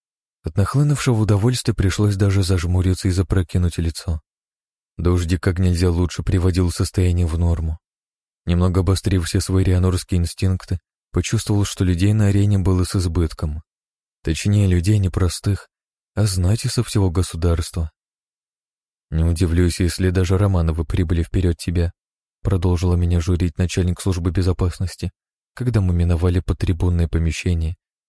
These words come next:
попутно с этим принимая множественные поклоны от гвардейцев и уважительные кивки от воителей из числа жандармов первого отдела. Стоило оказаться на нужной мне территории, как от увиденного я даже присвистнул.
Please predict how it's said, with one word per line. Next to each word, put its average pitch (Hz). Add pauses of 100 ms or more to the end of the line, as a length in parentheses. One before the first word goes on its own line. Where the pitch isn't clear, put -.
(140)
попутно 87
с -
этим 90
принимая 87
множественные 87
поклоны 90
от 82
гвардейцев 85 (560)
и 85
уважительные 101
кивки -
от 95
воителей 92
из 90
числа 95
жандармов 92
первого 87
отдела. 80 (840)
Стоило 85
оказаться 95
на 95
нужной 95
мне 90
территории, 95 (240)
как -
от 127
увиденного 120
я 110
даже 95
присвистнул. 82